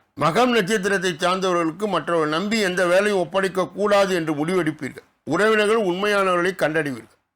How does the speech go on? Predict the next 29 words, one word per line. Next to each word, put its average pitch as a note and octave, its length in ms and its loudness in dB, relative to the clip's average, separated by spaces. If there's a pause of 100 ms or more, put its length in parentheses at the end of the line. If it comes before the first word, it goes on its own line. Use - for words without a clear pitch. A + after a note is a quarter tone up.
(240)
பூரம் A#3+ 300 4
நட்சத்திரத்தை F#3+ 540 0
சார்ந்தவர்களுக்கு F3 600 -2
பழைய D#3+ 240 0
கடன் F#3+ 300 -2
பிரச்சனை F#3 360 -4
ஒன்று D#3+ 360 -2
தீரும். F#3 340 -4
வியாபாரத்தில் E3+ 640 0
புது E3+ 260 -4 (560)
தொடர்பு A#3 480 2
கிடைக்கும். - 340 -8 (260)
உத்திரம் B3 440 2
நட்சத்திரத்தை G3 520 2
சார்ந்தவர்களுக்கு G3 580 2
உத்தியோகத்தில் G#3 580 2
பெரிய F#3+ 240 0
பொறுப்புகள் G3+ 580 0
தேடி F#3+ 200 2
வரும். F#3+ 280 0
நினைத்ததை G3 540 0
நிறைவேற்றும் F3+ 680 -2
நாள். A#2 200 -8 (340)
கன்னியா E3+ 360 2 (280)
ராசியை F3 560 2
சார்ந்தவர்களுடைய D#3 920 -2 (160)
இன்றைய C#3+ 420 -2
பொது E3+ 280 -4
பலன். C#3+ 260 -4